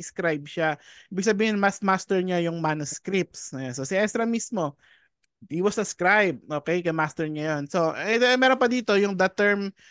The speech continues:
sophrim involves the combined activities of copying text, especially of scripture and other sacred documents, and intimate knowledge of the documents, and it's often difficult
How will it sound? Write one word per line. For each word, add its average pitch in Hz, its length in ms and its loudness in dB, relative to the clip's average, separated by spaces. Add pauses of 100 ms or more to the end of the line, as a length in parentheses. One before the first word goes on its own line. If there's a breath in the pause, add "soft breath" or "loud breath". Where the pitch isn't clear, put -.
(120)
sophrim 202 960 0 (320)
involves 180 400 2
the 165 160 0
combined 185 480 0
activities 175 720 -4
of - 160 -14
copying 202 480 -2
text, 175 400 0 (400 soft breath)
especially 196 560 2
of 185 160 -2
scripture 220 480 0
and 180 80 2
other 165 320 0
sacred 160 400 -4
documents, 139 640 -4
and 143 80 -6 (160)
intimate 220 480 -2
knowledge 185 400 2
of 170 240 -2
the 156 80 0
documents, 147 720 -2
and 147 80 -4
it's 147 160 -6
often 170 320 -2
difficult 156 560 -2